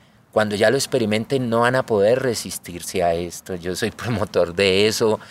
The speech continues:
al cien por ciento, digo, metámosle el enfoque a que el que no ha experimentado amor sienta amor.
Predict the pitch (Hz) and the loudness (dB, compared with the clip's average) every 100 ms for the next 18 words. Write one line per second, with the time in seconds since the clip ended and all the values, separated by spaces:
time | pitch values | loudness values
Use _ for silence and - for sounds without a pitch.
0 | - - - 98 95 - - 113 113 120 | -20 -20 -6 -2 -2 -2 -4 -4 -4 -4
1 | 110 120 104 110 107 107 90 - 98 107 | -6 -6 -4 -4 -2 -4 -4 -4 -2 0
2 | 120 101 92 87 - 120 120 151 147 - | 0 0 -4 -6 0 0 2 -4 -6 -12
3 | - - - 104 - 104 - 98 113 127 | -20 -10 -4 -2 -2 -4 -4 -4 -2 -2
4 | 151 156 117 98 104 123 135 - 104 95 | -2 -2 -2 0 2 2 -2 -2 -4 -4
5 | - 104 98 87 - | 0 2 2 -4 -8